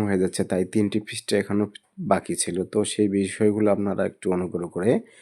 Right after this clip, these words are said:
অফিসিয়াল ওয়েবসাইট ভিজিট করে দেখে নেবেন। তো সম্পূর্ণ বিষয় বলতে গেলে, আহ, আপনারা জানেন যে ভিডিওটি অনেক লং হয়ে যাবে। তো আমরা শেষে, আহ, এসএমএস পেনের নিয়মাবলী, আবেদন ফি জমা দানের বিষয়টি নিয়ে আপনাদের মাঝে আলোচনা করার চেষ্টা করতেছি।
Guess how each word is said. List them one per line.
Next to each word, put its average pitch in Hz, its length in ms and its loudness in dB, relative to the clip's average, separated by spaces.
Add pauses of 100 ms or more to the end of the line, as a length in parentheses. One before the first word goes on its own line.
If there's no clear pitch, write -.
(280)
অফিসিয়াল 110 420 0
ওয়েবসাইট 110 300 2
ভিজিট 104 300 0
করে 107 220 2
দেখে 101 260 0
নেবেন। 80 320 -4
তো 95 220 -2
সম্পূর্ণ 101 520 0
বিষয় 98 260 2
বলতে 95 340 0
গেলে, 95 240 4 (640)
আহ, 95 200 2
আপনারা 107 320 2
জানেন 110 320 2
যে 113 80 6
ভিডিওটি 110 380 -2
অনেক 107 280 2
লং 98 240 0
হয়ে 87 160 -4
যাবে। 82 200 -8
তো - 180 -8
আমরা 95 240 -4
শেষে, 104 420 0 (640)
আহ, 95 200 2
এসএমএস 117 460 0
পেনের 113 240 4
নিয়মাবলী, 110 480 4
আবেদন 101 340 2
ফি 104 120 -2
জমা 98 240 0
দানের 98 240 0
বিষয়টি 95 400 -2
নিয়ে 95 200 0
আপনাদের 90 320 -6
মাঝে 95 180 -2
আলোচনা 92 380 -4
করার 90 200 -4
চেষ্টা - 340 -10
করতেছি। - 420 -10